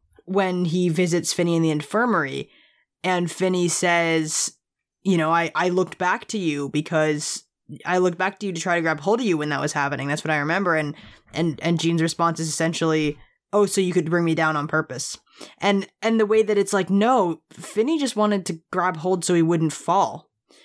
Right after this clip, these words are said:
Um, and, and just how differently both of those characters are feeling and perceiving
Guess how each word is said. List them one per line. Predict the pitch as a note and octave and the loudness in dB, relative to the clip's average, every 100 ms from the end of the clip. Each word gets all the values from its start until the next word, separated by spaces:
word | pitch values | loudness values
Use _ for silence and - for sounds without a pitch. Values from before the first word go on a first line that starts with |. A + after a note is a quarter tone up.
| - _ E3+ | -20 _ 0
Um, | F#3 F3 D#3+ D3 - _ _ - _ _ _ _ _ _ _ _ | 2 2 -2 -6 -14 _ _ -20 _ _ _ _ _ _ _ _
and, | A3 G#3+ G3+ _ - - A3 | -2 -2 -2 _ -20 -10 -2
and | A3 | 0
just | A3 A3 - _ _ - | 0 -2 -6 _ _ -6
how | G3 A#3+ B3 - | 0 0 -2 -2
differently | F#3+ G3 G3 G3+ D#3+ F3+ F3 D#3+ | -2 -2 0 -2 0 0 2 2
both | E3+ E3+ | 0 -2
of | E3+ | 0
those | E3 E3 | 0 0
characters | F#3 F3+ E3+ - E3 D#3 | 0 0 0 0 0 0
are | D#3+ | -4
feeling | D#3 F#3 F3 E3+ E3 | -2 0 2 2 0
and | D#3 | 0
perceiving | D#3+ - E3+ E3+ E3 D3+ D3+ | -4 -2 -4 0 0 -2 -4